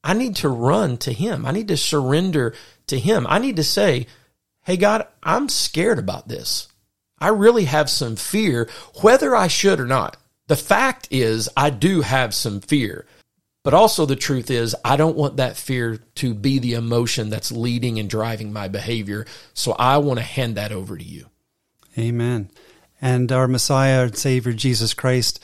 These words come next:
Speaker 2: using this imagery of, of snakes, which is kind of a creepy, scary topic for most of our listeners.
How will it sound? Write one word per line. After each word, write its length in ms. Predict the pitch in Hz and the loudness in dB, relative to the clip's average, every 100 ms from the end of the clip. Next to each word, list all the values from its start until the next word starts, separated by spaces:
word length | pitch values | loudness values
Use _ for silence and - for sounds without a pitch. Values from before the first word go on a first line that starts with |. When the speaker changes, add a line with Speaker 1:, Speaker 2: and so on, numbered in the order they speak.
| - - _ - | -20 -20 _ -2
Speaker 2:
using 340 | 147 143 131 127 | 2 4 4 2
this 240 | 123 - | 2 2
imagery 440 | 135 135 120 123 | 2 2 2 0
of, 220 | 117 113 - | 0 -2 -4
of 120 | 139 | -4
snakes, 440 | - 131 135 - | 0 2 0 0
which 160 | 123 - | -4 -2
is 100 | 117 | 0
kind 160 | 131 151 | 4 4
of 60 | |
a 60 | 143 | 4
creepy, 440 | 160 147 135 127 - - - | 2 2 0 -4 -8 -20 -18
scary 320 | - - 135 127 | -8 0 2 4
topic 480 | 139 143 143 127 | 4 4 2 -4
for 100 | - | -2
most 280 | 120 123 120 | -2 0 -2
of 40 | 117 | -2
our 100 | 120 | -2
listeners. 460 | 123 - 120 117 | -2 -2 -4 -4